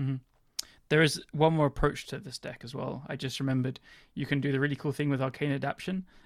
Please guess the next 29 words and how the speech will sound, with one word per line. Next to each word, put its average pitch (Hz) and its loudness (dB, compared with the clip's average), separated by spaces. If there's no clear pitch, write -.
and 135 0
then 135 0
play 139 2
Goblin 131 -2
Lackey. 185 -6
<laughs> - -14
So - -10
you, 175 2
you 139 2
Lackey 156 2
into 139 0
Arcane 139 0
Adaptation, 131 -4
name, 131 0
uh, 127 0
Goblin, 131 -2
and 143 -2
then 131 2
you 123 0
can 123 -4
put - -6
Emrakul 139 -4
in, - -4
Emrakul 143 -4
or 131 -8
Griselbrand 131 -2
in 123 -2
off 123 -6
Lackey. 143 -8